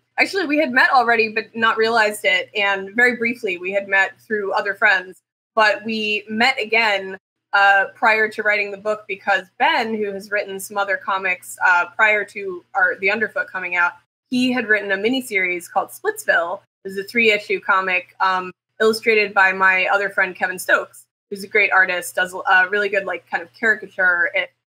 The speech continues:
caricature-ish art and things like that, um, in the, in the cartoon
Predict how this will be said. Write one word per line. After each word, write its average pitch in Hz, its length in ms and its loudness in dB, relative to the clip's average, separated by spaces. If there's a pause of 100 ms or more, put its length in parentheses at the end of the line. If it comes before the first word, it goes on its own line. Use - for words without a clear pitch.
caricature-ish 220 800 2
art 175 320 -2
and 185 160 -14
things 175 240 -14
like 170 180 -12
that, 175 320 0
um, 180 320 -4 (560)
in 220 140 4
the, 202 120 -4 (120)
in 202 100 0
the 190 60 -2
cartoon 185 540 -2